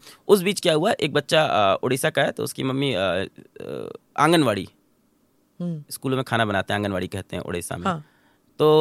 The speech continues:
Speaker 1: वो बच्चा interview में आया, मेरे पास select हो गया था नीट में, medical college जा रहा था, गवर्नमेंट college। तो मैंने बोला, "किस बैच से पढ़े हो?" तो बोला, "YouTube से पढ़ा हूँ, फ्री में।" हमने कहा, "अच्छा, ठीक है, तब तो फिर ठीक है, YouTube से पढ़े हो तो interview क्यों हुआ है?" तो फिर हमने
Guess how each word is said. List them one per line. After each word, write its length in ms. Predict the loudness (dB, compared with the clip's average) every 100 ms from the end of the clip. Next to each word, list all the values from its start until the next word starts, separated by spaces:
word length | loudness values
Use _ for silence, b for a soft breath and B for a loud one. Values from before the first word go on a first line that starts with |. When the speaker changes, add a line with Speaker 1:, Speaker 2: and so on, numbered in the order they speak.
| 8 6 4 2
Speaker 1:
वो 80 | 2
बच्चा 200 | 4 2
interview 340 | 4 2 2
में 100 | 4
आया, 220 | 4 4
मेरे 140 | 2 2
पास 180 | 2 2
select 220 | 2 2
हो 60 |
गया 120 | 2 2
था 80 |
नीट 240 | 2 2 0
में, 200 | -2 -2
medical 300 | 0 0 2
college 220 | 2 2
जा 100 | 4
रहा 80 | 2
था, 40 | 2
गवर्नमेंट 320 | 0 0 -2
college। 160 | -4
तो 120 | -2 -2
मैंने 160 | 0
बोला, 140 | 2 0
"किस 200 | 0 -2
बैच 140 | -2
से 80 | -2
पढ़े 180 | 0 0
हो?" 80 |
तो 80 | 2
बोला, 140 | 2 2
"YouTube 260 | 0 -2
से 80 | -4
पढ़ा 180 | -2 0
हूँ, 80 | 0
फ्री 160 | -4
में।" 100 | -4
हमने 200 | -4 -4
कहा, 140 | -4 -4
"अच्छा, 180 | -4
ठीक 200 | -4 -4
है, 100 | -4 -8 b b b _ _
तब 80 | -8 -4
तो 60 |
फिर 240 | 0 0 -2 _
ठीक 160 | -2 0
है, 60 |
YouTube 260 | 0 -2 -2
से 20 |
पढ़े 120 | 0
हो 20 | 2
तो 100 | 2
interview 320 | 0 -2 -2
क्यों 180 | -2 0
हुआ 180 | 0
है?" 100 | 0 b b b _
तो 60 | 2
फिर 120 | 4
हमने 200 | 6